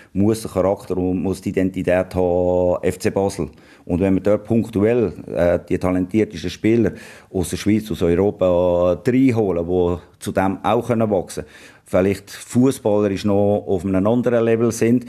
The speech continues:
nachher ist das eigentlich für das ganze Konstrukt, äh, nur förderlich, weil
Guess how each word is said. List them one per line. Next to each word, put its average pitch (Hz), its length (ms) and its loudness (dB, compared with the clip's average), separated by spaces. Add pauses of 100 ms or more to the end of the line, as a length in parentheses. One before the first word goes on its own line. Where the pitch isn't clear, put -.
(240)
nachher 90 500 0
ist 101 180 -2
das 90 120 -4
eigentlich 92 260 0 (220)
für - 160 -4
das 101 100 -4
ganze 113 300 0
Konstrukt, 98 580 -4
äh, 90 320 4
nur 117 440 2
förderlich, 101 520 0
weil 98 240 2